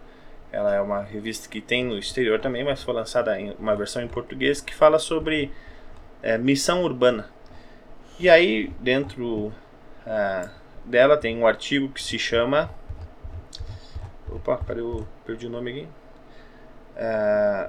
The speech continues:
o artigo se chama Congregações Luteranas Urbanas, frente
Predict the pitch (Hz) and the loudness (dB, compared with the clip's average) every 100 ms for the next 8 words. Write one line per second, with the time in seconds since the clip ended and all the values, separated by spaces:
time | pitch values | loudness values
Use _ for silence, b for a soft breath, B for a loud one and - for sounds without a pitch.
0 | - 113 113 - 139 139 135 120 - 135 | -2 0 0 -2 -4 -4 -8 -8 0 2
1 | 143 - - - - - - - - - | 2 -4 -10 -20 -20 -20 -20 -20 -20 -18
2 | - 131 127 123 123 - 156 180 175 160 | -2 4 6 6 6 4 2 4 2 0
3 | - 135 143 151 139 139 117 127 156 139 | 4 6 6 6 2 0 2 6 6 6
4 | - - - - 143 175 175 - 190 | -4 -8 -8 2 4 6 2 0 -2